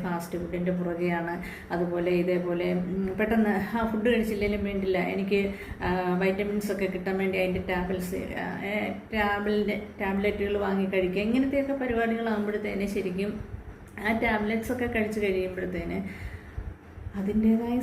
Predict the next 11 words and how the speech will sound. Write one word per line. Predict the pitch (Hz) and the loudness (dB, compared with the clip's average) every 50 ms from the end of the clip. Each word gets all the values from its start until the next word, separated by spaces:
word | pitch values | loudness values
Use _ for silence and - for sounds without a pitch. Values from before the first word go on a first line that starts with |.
| - | 0
സൈഡ് | 233 220 214 208 214 214 | 0 -2 0 0 0 0
എഫക്റ്റുകൾ | 220 220 226 - 226 226 226 233 226 | 0 -2 -2 0 0 2 2 2 2
വേറെ | 233 226 226 233 262 262 240 | 2 4 4 6 6 6 6
ഉണ്ടാകുന്നുണ്ട് | 240 247 269 269 277 285 285 247 185 156 139 139 - - | 6 4 4 4 4 4 4 4 4 2 0 0 -2 -2
ശരീരത്തിന്. | - 185 185 180 175 175 - - 165 156 147 - - - - - - - - - | -2 0 2 2 2 2 0 -2 -2 -4 -4 -6 -8 -10 -14 -14 -16 -16 -12 -8
അത് | 233 233 240 254 | -4 -2 0 0
നമ്മളറിയുന്നില്ല, | 247 247 254 262 254 247 240 240 240 226 214 196 190 196 196 214 | 2 2 4 4 4 4 4 2 2 2 2 2 2 2 2 0
നമുക്കതൊന്നും | 214 247 262 254 254 247 247 254 240 220 | 0 0 -2 -2 -2 -2 0 0 2 2
ചിന്തിക്കാനുള്ള | 233 214 202 208 202 214 214 214 208 208 208 208 | 2 2 2 0 0 0 0 2 0 0 0 0
സമയമില്ല. | 185 180 92 98 196 196 190 196 | -2 -2 0 0 2 2 2 2
ഇപ്പം | 196 196 202 220 247 | 2 0 0 -2 -2